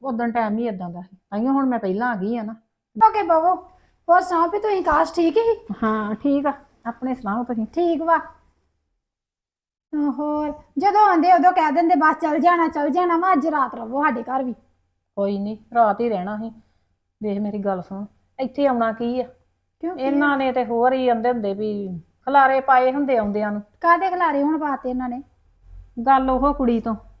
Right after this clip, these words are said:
Speaker 1: ਤੈਨੂੰ ਵੀ ਇਹ ਗੱਲ ਦਾ ਪਤਾ ਵਾ ਕਿ ਦੋਵਾਂ ਤਿੰਨਾਂ ਦਿਨਾਂ ਦੀ ਕੁੜੀ ਸੀ ਜਦੋਂ ਪ੍ਰੀਤ ਹੁਣ ਆਪਣੀ ਝੋਲੀ ਚ ਪਵਾ ਲਈ ਤੇ
Speaker 2: ਪਵਾ
Speaker 1: ਚਲੋ
Speaker 2: ਲਈ।
Speaker 1: ਉਹਨਾਂ ਦੇ ਵੀ ਨਿਆਣਾ ਹੈ ਨਹੀਂ, ਇਹਨਾਂ ਨੂੰ ਬਾਜੀ ਮਿਲ ਗਈ।
Speaker 2: ਮਿਲ ਗਈ।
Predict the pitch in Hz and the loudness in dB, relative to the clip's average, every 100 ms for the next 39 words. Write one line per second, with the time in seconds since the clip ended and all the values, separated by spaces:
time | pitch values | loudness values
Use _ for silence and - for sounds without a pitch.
0 | _ _ _ _ _ _ 262 247 277 285 | _ _ _ _ _ _ -2 0 0 0
1 | 254 240 233 226 226 214 214 220 220 - | 2 4 4 4 2 0 0 -2 -6 -16
2 | _ - 220 233 277 269 240 233 220 220 | _ -6 0 2 2 0 0 0 0 -2
3 | 214 214 208 208 208 220 - - 202 208 | -4 -4 -4 -4 -6 -10 -20 -14 -8 -6
4 | 202 214 208 202 226 220 202 196 190 - | -4 -4 -4 -6 -6 -6 -6 -8 -12 -16
5 | - - - 247 240 220 240 240 220 214 | -20 -20 -4 -2 0 -2 0 0 -2 -6
6 | 202 190 208 240 247 247 262 254 240 233 | -6 -4 -4 -2 2 4 4 2 -2 -4
7 | 233 247 254 262 247 220 208 240 247 220 | 0 0 0 0 -2 -2 -2 -2 -2 -2
8 | 240 247 247 240 220 220 220 208 202 302 | -2 -2 4 4 4 2 -4 -2 2 4
9 | 320 285 269 | 4 0 -2